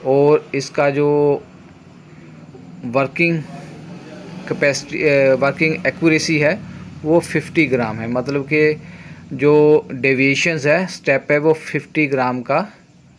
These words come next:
होगा। इसका प्राइस दोस्तों पन्द्रह हज़ार रुपये है, एक साल की वारंटी है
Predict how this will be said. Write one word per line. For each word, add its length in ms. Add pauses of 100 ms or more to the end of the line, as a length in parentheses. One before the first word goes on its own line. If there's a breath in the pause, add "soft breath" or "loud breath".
(140)
होगा। 300 (760 loud breath)
इसका 300
प्राइस 360
दोस्तों 680
पन्द्रह 340
हज़ार 400
रुपये 220
है, 300 (120)
एक 200
साल 240
की 120
वारंटी 480
है 260